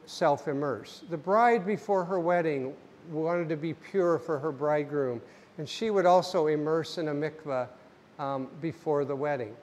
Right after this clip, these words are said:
And we'll talk about that next week. But if they think there was probably at least three hundred baptismal pools around, um, the Temple Mount. Peter says, "Be baptized in the name of Jesus Christ."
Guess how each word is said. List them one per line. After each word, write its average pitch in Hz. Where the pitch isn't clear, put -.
And 147
we'll 143
talk 185
about 143
that 151
next 147
week. 165
But 185
if 220
they 185
think 285
there 220
was 165
probably 202
at 160
least 190
three 196
hundred 180
baptismal 151
pools 143
around, 147
um, 135
the 180
Temple 214
Mount. 139
Peter 220
says, 196
"Be 220
baptized 214
in 208
the 196
name 208
of 190
Jesus 196
Christ." 190